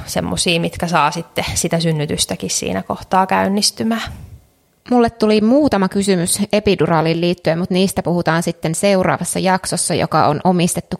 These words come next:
Speaker 2: kivun lievitykselle. Niin saataisiko me kuulla hieman, Eeva, sun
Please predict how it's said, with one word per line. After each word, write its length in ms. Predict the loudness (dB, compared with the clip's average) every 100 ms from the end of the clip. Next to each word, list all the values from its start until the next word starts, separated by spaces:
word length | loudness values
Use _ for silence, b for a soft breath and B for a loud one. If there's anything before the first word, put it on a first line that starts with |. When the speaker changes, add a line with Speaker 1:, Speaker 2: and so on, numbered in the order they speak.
| -2
Speaker 2:
kivun 360 | 0 2 2
lievitykselle. 840 | 2 2 2 0 -2 -2 2 2 0 -8 _ B B B B B B -4
Niin 400 | 0 0 -2 -6 _
saataisiko 560 | -2 2 2 0 0 0
me 220 | 2 0 -4 _
kuulla 300 | 2 4 2
hieman, 440 | 2 2 2 2
Eeva, 240 | 0 0 0
sun 220 | -2 -4